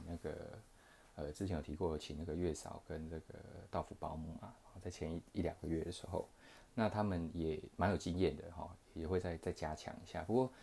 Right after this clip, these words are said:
大部分我们那个洗澡的时候还是都是晚上嘛，所以其实他们的白天其实是没有，呃，做这件事情。那就他通识量就是分享一些经验，或者好像有教过一两次啦，哦，我大概印象中是这样。好，所以当然回来的时候是第一次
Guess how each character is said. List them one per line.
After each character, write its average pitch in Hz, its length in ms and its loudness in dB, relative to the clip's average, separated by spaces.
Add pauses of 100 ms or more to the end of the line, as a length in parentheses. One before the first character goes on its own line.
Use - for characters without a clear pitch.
(240)
大 147 180 0
部 131 140 4
分 113 280 4
我 98 60 -6
们 78 100 0
那 98 80 0
个 92 80 2
洗 85 160 0
澡 78 120 0
的 76 60 -2
时 82 80 -6
候 82 40 0
还 78 100 -4
是 80 80 -2
都 82 140 -6
是 82 60 -2
晚 76 200 -2
上 - 240 -6 (120)
嘛， 82 160 -10
所 98 180 2
以 95 180 2 (280)
其 - 100 0
实 113 60 2
他 131 60 2
们 113 140 4
的 - 80 2
白 82 220 2
天 92 180 0
其 85 160 -4
实 76 100 -6
是 82 80 -2
没 76 160 -2
有， 73 280 -6 (540)
呃， 92 200 -4 (200)
做 82 440 4
这 90 120 0
件 80 160 6
事 - 180 0
情。 - 300 -8
那 80 200 -2 (160)
就 - 200 -6
他 - 120 0
通 98 200 0
识 92 100 0
量 85 180 6
就 82 60 0
是 82 100 0
分 80 220 2
享 76 160 -4
一 76 60 -4
些 73 80 0
经 73 260 -2
验， 78 160 0
或 78 80 -2
者 80 80 -2 (420)
好 - 120 -4
像 131 100 4
有 104 60 4
教 - 120 2
过 95 160 2
一 92 40 4
两 76 200 -2
次 - 300 -2
啦， 69 140 -8 (120)
哦， 78 140 -6
我 78 60 -4
大 90 100 4
概 90 80 6
印 90 140 2
象 80 160 0
中 76 120 -4
是 76 80 -6
这 - 160 -2
样。 - 80 -2 (200)
好， - 160 -6
所 - 120 10
以 104 60 12
当 98 180 10
然 78 120 2 (340)
回 90 160 4
来 82 60 6
的 87 40 0
时 101 120 2
候 92 80 6
是 92 60 2
第 92 140 0
一 90 60 4
次 90 120 -2